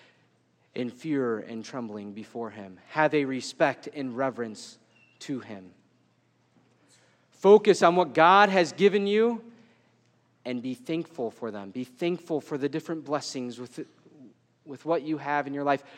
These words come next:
Bring others into rejoicing for those blessings. And then look with an eternal perspective. Look with an eternal perspective.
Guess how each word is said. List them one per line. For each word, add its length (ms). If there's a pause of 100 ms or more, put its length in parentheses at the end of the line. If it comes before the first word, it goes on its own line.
(120)
Bring 280
others 580
into 420
rejoicing 680
for 140
those 200
blessings. 720 (2000)
And 100
then 140
look 360 (260)
with 180
an 80
eternal 460
perspective. 720
Look 420 (640)
with 160
an 140
eternal 420
perspective. 640